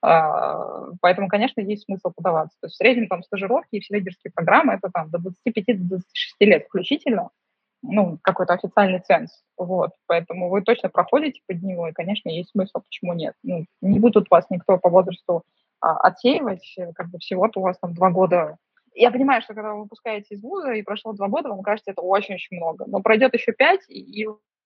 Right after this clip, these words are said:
вы как бы, ну, <laughs> вы всё равно будете чувствовать себя ещё молодой. Вот, поэтому, конечно, ну, два года — это, м, абсолютно не проблема, подавайтесь на стажировки, всё будет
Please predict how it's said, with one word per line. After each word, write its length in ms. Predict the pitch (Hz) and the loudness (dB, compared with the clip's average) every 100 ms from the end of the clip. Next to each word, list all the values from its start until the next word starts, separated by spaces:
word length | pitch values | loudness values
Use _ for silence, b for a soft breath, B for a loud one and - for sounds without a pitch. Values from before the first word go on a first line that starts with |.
| _ _ _ _ _ _ _ _ | _ _ _ _ _ _ _ _
вы 100 | 226 226 | -10 -4
как 180 | 196 | -4
бы, 100 | 180 190 | -4 -4
ну, 80 | |
<laughs> 680 | 165 - - - - - 285 | -2 -2 -6 -12 -16 -8 4
вы 80 | 277 | 4
всё 60 | 277 | 6
равно 120 | 269 | 2
будете 180 | 269 - | 2 -10
чувствовать 240 | 269 254 | -10 -10
себя 180 | - 202 | -6 -4
ещё 160 | 220 - | -4 -6
молодой. 460 | 214 208 190 185 175 _ _ _ _ _ _ _ - | -6 -4 -4 -6 -8 _ _ _ _ _ _ _ -6
Вот, 360 | 208 202 180 | -2 0 -2
поэтому, 300 | - 180 190 | 0 -2 -2
конечно, 380 | 185 202 247 240 | -4 -2 -2 -2
ну, 220 | 202 190 | -4 -4
два 180 | 170 180 | 2 2
года — 280 | 175 226 226 | 6 4 4
это, 520 | 185 196 185 - 180 170 | 0 0 -4 -8 -12 -12
м, 1400 | 175 - - - - 220 - - - - - - - - | -10 -10 -12 -14 -16 -16 -20 -20 -20 -20 -20 -18 -14 -12
абсолютно 400 | - 208 208 175 | -4 -2 -2 -6
не 80 | 160 | -6
проблема, 380 | 165 175 233 | -2 2 0
подавайтесь 360 | 196 165 165 _ | 0 -2 -4 _
на 60 | 160 | -20
стажировки, 420 | - 165 170 208 | -6 -2 -2 -2
всё 140 | - 165 | -10 -8
будет 140 | 170 | -10